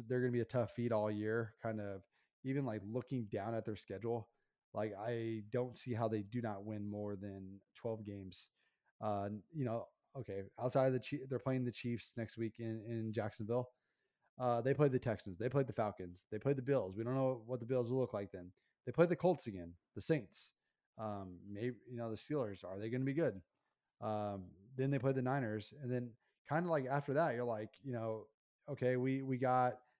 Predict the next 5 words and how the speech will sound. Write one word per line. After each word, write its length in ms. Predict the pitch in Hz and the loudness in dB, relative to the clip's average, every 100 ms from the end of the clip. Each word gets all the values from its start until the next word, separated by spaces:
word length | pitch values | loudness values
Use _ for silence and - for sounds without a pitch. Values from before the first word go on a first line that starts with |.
| - | -2
Titans 320 | 143 175 180 | 0 2 2
again, 380 | 156 143 156 151 | 0 2 4 2
Texans, 600 | - 143 135 98 85 85 _ _ _ _ | 4 2 2 -4 -10 -14 _ _ _ _
Bengals, 580 | 123 139 135 139 135 117 90 117 | -2 0 2 2 2 -2 -10 -4
Browns, 600 | 113 123 123 123 113 | -2 0 0 0 -4